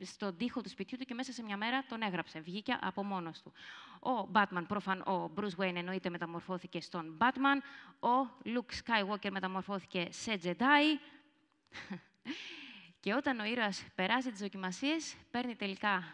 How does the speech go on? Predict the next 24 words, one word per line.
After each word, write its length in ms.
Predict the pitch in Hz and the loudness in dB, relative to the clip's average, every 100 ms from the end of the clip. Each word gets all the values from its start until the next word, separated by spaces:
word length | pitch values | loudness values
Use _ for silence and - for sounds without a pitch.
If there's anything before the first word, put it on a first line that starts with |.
| - | -14
το 80 | - | -4
έσχατο 600 | 190 196 - - 165 160 - | -2 -2 -4 -4 -6 -8 -10
δώρο. 440 | 170 220 285 330 - _ _ _ _ 185 | -4 -2 -2 -4 -12 _ _ _ _ -6
Ο 60 | |
Ιάσονας 840 | 190 214 220 208 185 180 - - - _ | -2 0 -2 -4 -4 -4 -6 -16 -20 _
πήρε 180 | 202 175 | -4 -4
το 80 | 180 | -6
χρυσό 260 | 180 185 | -10 -8
μολοδέρας, 720 | 170 165 170 240 254 262 247 | -8 -6 -4 -2 0 -2 -4
ο 280 | 196 180 175 160 | -6 -6 -6 -8
Βούδας 400 | 208 185 180 - | -4 -4 -4 -6
πήρε 280 | 190 185 170 | -4 -2 -4
τη 140 | - | -6
φώτιση 440 | 165 185 175 170 175 | -8 -6 -6 -10 -8
και 160 | 170 | -8
τη 160 | - 160 | -8 -10
δίδα-, 340 | 175 185 185 | -6 -6 -6
ήρθε 340 | - 190 - 180 | -8 -10 -8 -8
και 120 | 175 | -8
δίδαξε 380 | 160 180 175 175 | -8 -8 -8 -10
τη 100 | 175 | -10
φώτιση. 540 | - 240 269 - 269 - - - - - - | -8 -6 -6 -6 -6 -8 -14 -14 -14 -14 -10
Εμ, 600 | - 214 196 185 180 185 180 _ _ _ _ - - - | -4 -2 -2 -4 -10 -10 -12 _ _ _ _ -16 -14 -10
ο 460 | 165 165 156 156 | -10 -8 -8 -10